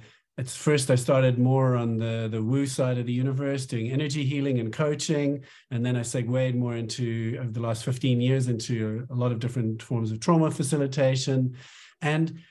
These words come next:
at some point, a light bulb went on because I was kind of like, a, on one hand, um, a slightly badly behaved rock star. On the other hand, um, I was,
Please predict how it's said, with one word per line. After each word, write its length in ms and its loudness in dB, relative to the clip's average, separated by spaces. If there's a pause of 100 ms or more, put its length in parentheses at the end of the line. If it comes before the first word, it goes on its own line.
(160)
at 100 0
some 240 0
point, 240 2
a 40 2
light 380 2
bulb 280 2
went 340 0
on 220 -2
because 200 -4
I 60 -2
was 140 -4
kind 200 -4
of 60 -4
like, 200 0
a, 180 0
on 160 0
one 180 0
hand, 460 -2 (340)
um, 460 -4 (360)
a 140 -2
slightly 400 2
badly 360 4
behaved 340 0
rock 280 0
star. 420 -2
On 140 0
the 80 0
other 200 -2
hand, 580 -2
um, 640 -4 (200)
I 60 -12
was, 240 -4